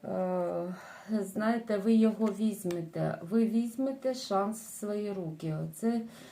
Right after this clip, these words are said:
точно я можу вам сказати. Ну, на даний час у вас, е, дуже вас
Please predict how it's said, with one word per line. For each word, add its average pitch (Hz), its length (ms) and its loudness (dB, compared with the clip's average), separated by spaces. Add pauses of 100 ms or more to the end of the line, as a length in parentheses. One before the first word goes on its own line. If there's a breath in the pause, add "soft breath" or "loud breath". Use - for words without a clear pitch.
(220 loud breath)
точно 175 500 2
я 165 120 4
можу 165 360 0
вам 160 200 0
сказати. 165 480 -4
Ну, 226 160 2
на 269 140 4
даний 214 420 4
час 233 580 0 (440 loud breath)
у 220 120 0
вас, 247 400 2
е, 208 460 0
дуже 240 420 0
вас 208 420 0